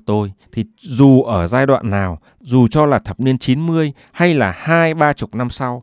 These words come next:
họ đều có một điểm chung. Đó là gì? Đó là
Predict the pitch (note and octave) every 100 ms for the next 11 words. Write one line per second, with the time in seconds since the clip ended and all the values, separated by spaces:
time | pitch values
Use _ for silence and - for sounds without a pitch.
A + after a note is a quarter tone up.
0 | _ _ C#3 B2 C#3+ C#3 C3 A2+ A#2+ D3+
1 | D#3 G#2 C#2+ - C3+ G#2+ _ _ A2 A#2+
2 | D#3 G#2 G2+ D2 _ _ G2 G2 B2+ A2